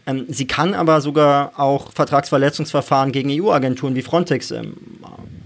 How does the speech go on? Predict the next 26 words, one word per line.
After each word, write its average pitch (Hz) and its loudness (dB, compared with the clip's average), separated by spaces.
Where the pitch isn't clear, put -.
ähm, 117 -10
durchsetzen 139 -2
und 127 -6
das, 123 -2
ja, 139 2
ist - -8
auch - -6
fragwürdig, 139 0
warum 131 2
die 131 2
E-U-Kommission 139 0
dann 131 0
immer 127 0
sagt, 127 0
sie - -12
könne 151 2
da 123 0
eigentlich 123 -4
nichts 131 -8
machen, 143 0
sie 120 -6
sei 120 0
gar 117 0
nicht 120 -4
richtig 131 -6
verantwortlich, 131 0